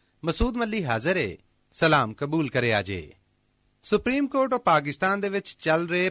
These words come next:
ਪਾਨਾਮਾ ਕੇਸ ਦੇ ਅੰਦਰ ਪਾਕਿਸਤਾਨੀ ਪ੍ਰਾਈਮ ਮਿਨਿਸਟਰ ਮੀਆਂ ਨਵਾਜ਼ ਸ਼ਰੀਫ ਦੇ ਪੁੱਤਰ ਹੁਸੈਨ ਨਵਾਜ਼ ਦੇ ਵੱਲੋਂ ਆਪਣੀ ਪ੍ਰਾਪਰਟੀ ਦੇ ਬਾਰੇ ਕਤਰ ਦੇ ਇੱਕ ਸ਼ਹਿਜ਼ਾਦੇ ਦੇ ਵੱਲੋਂ ਲਿਖਿਆ ਦੂਜਾ ਖਤ ਪੇਸ਼ ਕਰ ਦਿੱਤਾ ਗਿਆ ਆ।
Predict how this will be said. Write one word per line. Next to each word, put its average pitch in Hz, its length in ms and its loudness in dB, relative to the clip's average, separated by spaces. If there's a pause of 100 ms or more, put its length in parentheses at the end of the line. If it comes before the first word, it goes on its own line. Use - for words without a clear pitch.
ਪਾਨਾਮਾ 147 480 0
ਕੇਸ 120 300 -6
ਦੇ 110 180 -4
ਅੰਦਰ 135 380 -2 (420)
ਪਾਕਿਸਤਾਨੀ 196 500 2
ਪ੍ਰਾਈਮ 180 260 -2
ਮਿਨਿਸਟਰ 208 380 0
ਮੀਆਂ 165 240 0
ਨਵਾਜ਼ 123 320 2
ਸ਼ਰੀਫ - 300 -10
ਦੇ 117 80 -4
ਪੁੱਤਰ 196 400 -2 (300)
ਹੁਸੈਨ 240 320 2
ਨਵਾਜ਼ 226 380 2
ਦੇ 220 60 -4
ਵੱਲੋਂ 208 300 -4 (100)
ਆਪਣੀ 170 300 0
ਪ੍ਰਾਪਰਟੀ 127 520 -2
ਦੇ 117 120 -4 (100)
ਬਾਰੇ 156 240 0 (500)
ਕਤਰ 220 260 4
ਦੇ 247 180 4 (140)
ਇੱਕ 160 140 -6
ਸ਼ਹਿਜ਼ਾਦੇ 151 500 0
ਦੇ 190 100 -2
ਵੱਲੋਂ 156 260 -2
ਲਿਖਿਆ 123 480 0 (300)
ਦੂਜਾ 214 320 0
ਖਤ - 300 -2
ਪੇਸ਼ 120 320 0
ਕਰ 185 120 2
ਦਿੱਤਾ 156 320 0
ਗਿਆ 123 220 0 (160)
ਆ। 80 80 -10